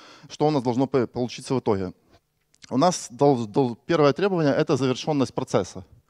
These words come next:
А, что это означает? Это означает, что мы должны провести клиента от первого шага, когда вот он только совершил покупку, получил первые файлы, до того сайта, который он хочет получить в итоге, тот, который он увидел на демо.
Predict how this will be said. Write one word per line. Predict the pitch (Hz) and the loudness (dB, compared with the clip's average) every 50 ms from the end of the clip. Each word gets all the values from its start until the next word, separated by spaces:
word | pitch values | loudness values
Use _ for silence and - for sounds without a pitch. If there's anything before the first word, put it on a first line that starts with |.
| _ _ _ _ _ _ _ _ _ _ - _ - | _ _ _ _ _ _ _ _ _ _ -20 _ -2
А, | - 113 113 110 110 113 110 110 | 2 4 6 8 8 6 6 4
что | - - - 170 175 | 0 -2 -2 -2 0
это | 165 - 151 | 2 0 0
означает? | 135 151 143 - 220 208 - | 0 0 0 0 0 0 0
Это | 147 - | -2 -2
означает, | 143 123 139 139 - 190 185 180 - | -2 -2 -2 -2 0 0 -2 -2 -2
что | - - - - 156 156 151 147 139 131 123 - - - | -6 -12 -6 -2 2 4 6 6 6 4 2 0 -4 -4
мы | - 147 165 | -4 -2 0
должны | 143 151 139 123 151 156 | 0 0 0 0 -2 -4
провести | - - 135 131 131 - - 165 156 | -2 0 0 0 -2 -4 -6 -10 -10
клиента | - - 127 131 143 151 147 135 - - 117 113 - - | -4 -2 0 0 2 0 0 0 2 2 2 2 2 4
от | 147 143 131 - - - - _ | 4 4 4 4 0 -12 -10 _
первого | - 185 202 214 190 170 | 0 0 2 4 2 2
шага, | 135 - 160 131 117 110 101 | 2 2 2 2 4 2 0
когда | - 113 107 131 | 0 2 2 4
вот | 123 117 - - | 4 2 2 -2
он | 120 110 | -4 -4
только | - - 143 131 113 - - 131 117 113 110 107 104 104 95 - _ _ - - - _ _ | 0 0 0 0 0 0 2 4 6 6 8 6 6 4 2 -2 _ _ -20 -20 -20 _ _
совершил | - - 135 131 120 - 139 127 | -4 -2 -2 -2 -2 -4 -6 -4
покупку, | - 135 - - 226 - - 135 - | -4 -4 -4 -6 -8 -6 -8 -8 -4
получил | - 135 127 139 131 - 151 147 - | -2 -2 -2 -2 -2 -4 -4 -6 -2
первые | - 143 135 120 123 120 | 0 0 2 4 4 2
файлы, | - - 165 180 202 185 143 110 90 - _ _ _ _ _ _ _ _ | 2 2 2 2 4 4 4 2 2 0 _ _ _ _ _ _ _ _
до | - 107 - 147 165 170 170 156 - - - - _ _ | -10 2 4 6 6 8 6 6 4 2 -2 -10 _ _
того | 151 151 147 165 170 160 131 117 123 110 - | 2 4 4 6 6 6 6 4 2 -2 -10
сайта, | - - - 170 208 233 - - - | -8 -2 0 2 2 2 2 0 -4
который | - 117 - 165 170 160 156 139 127 - - | -4 -4 -2 0 2 4 4 2 2 0 0
он | 127 131 139 131 | 0 0 0 0
хочет | - - 147 151 143 - 139 - | -2 -2 -2 -2 -2 -4 -6 -6
получить | - 120 117 117 - - 131 113 | -4 -4 -4 -4 -4 -6 -6 -6
в | 123 | -4
итоге, | 120 - 123 110 101 | 0 0 0 0 0
тот, | - 120 117 | -2 -4 -6
который | - - - 131 120 117 | -6 -6 -4 -2 0 2
он | 117 117 | 2 2
увидел | 117 123 123 110 117 117 | 0 0 0 0 2 2
на | 117 113 | 2 2
демо. | 113 120 101 98 87 | 2 2 2 0 -2